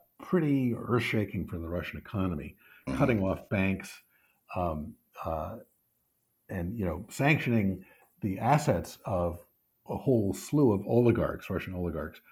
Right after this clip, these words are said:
Speaker 1: those, those assets that they have abroad in the United States and in Europe.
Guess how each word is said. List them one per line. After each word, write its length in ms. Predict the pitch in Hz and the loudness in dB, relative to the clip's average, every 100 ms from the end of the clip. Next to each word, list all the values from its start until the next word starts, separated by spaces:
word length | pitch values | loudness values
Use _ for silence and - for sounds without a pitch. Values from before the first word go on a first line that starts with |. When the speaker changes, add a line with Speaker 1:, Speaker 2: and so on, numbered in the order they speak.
| _ _ _ | _ _ _
Speaker 1:
those, 260 | 117 107 - - | 6 6 4 0
those 160 | 95 95 | 0 2
assets 400 | 107 98 85 - | 0 0 -4 -6
that 140 | 85 | -8
they 120 | 82 | -6
have 140 | 80 82 | -6 -6
abroad 400 | 82 160 110 78 | 2 4 4 2
in 100 | 80 | -2
the 60 | |
United 260 | 80 78 80 | -4 -4 -6
States 400 | - 82 80 - _ _ _ | -8 -12 -12 -18 _ _ _
and 100 | 98 | -10
in 80 | 85 | -4
Europe. 360 | 107 139 82 - | 4 4 4 -2